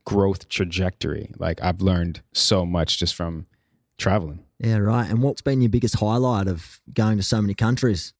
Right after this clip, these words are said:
Speaker 1: I think just that, just getting to know that there's more than one way to live. We have a lot of things backwards in the States. Uh, it's, like, a whole nother conversation. But the main thing is, is here,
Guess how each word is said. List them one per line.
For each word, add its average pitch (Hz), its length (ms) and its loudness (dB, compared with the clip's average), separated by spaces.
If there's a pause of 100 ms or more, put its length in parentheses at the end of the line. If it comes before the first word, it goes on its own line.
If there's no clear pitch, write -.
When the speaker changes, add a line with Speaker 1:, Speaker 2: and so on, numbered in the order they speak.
Speaker 1:
I 113 80 2
think 147 300 -2
just 139 280 0
that, 123 280 0
just 113 380 0
getting 113 300 2
to - 120 0
know 104 520 4
that 90 280 0
there's 92 240 2
more 92 380 2
than 90 180 -2
one 92 200 2
way 90 200 2
to - 140 -6
live. 104 320 0 (160)
We 151 60 6
have 127 60 4
a 123 40 2
lot 113 180 2
of 107 80 0
things 101 160 0
backwards 85 480 -2
in 82 60 -10
the 85 60 -10
States. - 480 -6
Uh, 85 200 -4
it's, - 140 -4
like, 87 120 0
a 90 60 2
whole 87 380 0
nother 90 180 0
conversation. 90 580 -2
But 110 160 0
the 113 60 0
main 123 300 4
thing 98 160 2
is, 90 240 0
is 85 120 -2
here, 135 440 2